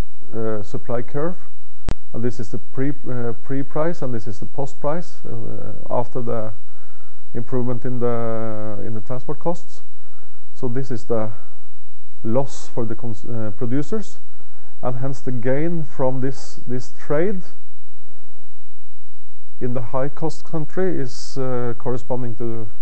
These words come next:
this triangle. A to B to E two will then be the gain from trade. So the net gain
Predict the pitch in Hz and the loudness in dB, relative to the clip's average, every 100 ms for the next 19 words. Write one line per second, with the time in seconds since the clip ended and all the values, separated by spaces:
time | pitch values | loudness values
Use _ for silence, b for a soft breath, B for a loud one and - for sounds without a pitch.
0 | - - 139 - - - - - - - | 0 0 0 0 0 0 0 0 0 0
1 | - - - - 110 113 - 131 131 175 | 0 0 0 0 0 0 0 0 0 0
2 | 175 b b b b b b 120 131 - | 0 b b b b b b 0 0 0
3 | 120 110 123 - 120 113 143 - 180 202 | 2 0 0 0 0 0 0 0 0 0
4 | - b b b 127 113 110 110 104 104 | 0 b b b 0 0 0 0 0 0
5 | 101 - - - - 113 101 - 92 - | 0 0 0 0 0 0 0 0 0 0
6 | 92 85 - - - b b b b b | 0 0 0 0 0 b b b b b
7 | b b b b 139 147 160 196 208 139 | b b b b 0 0 2 0 0 0
8 | 135 190 208 123 | 0 0 0 0